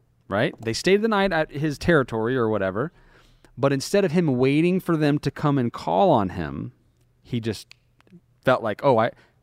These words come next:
I got the green light so I could push the issue." 'Cause I've always, always wondered, why did God decide to stop him? He's like, that God says, "You can go," but then says,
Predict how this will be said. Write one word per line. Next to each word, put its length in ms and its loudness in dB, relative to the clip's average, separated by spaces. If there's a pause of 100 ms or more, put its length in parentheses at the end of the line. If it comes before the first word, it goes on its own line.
(140)
I 100 -6
got 140 2
the 60 -4
green 240 2
light 200 0
so 80 2
I 40 4
could 160 -4
push 180 -2
the 140 0
issue." 220 -6
'Cause 160 -6
I've 100 -4 (140)
always, 380 4
always 320 4
wondered, 320 0
why 400 2
did 200 -6
God 420 0 (440)
decide 400 2
to 60 -6
stop 420 -2
him? 320 -6 (880)
He's 180 -2
like, 140 0
that 140 2
God 200 2
says, 160 -2
"You 80 -2
can 160 0
go," 320 6
but 140 -4
then 200 0
says, 640 0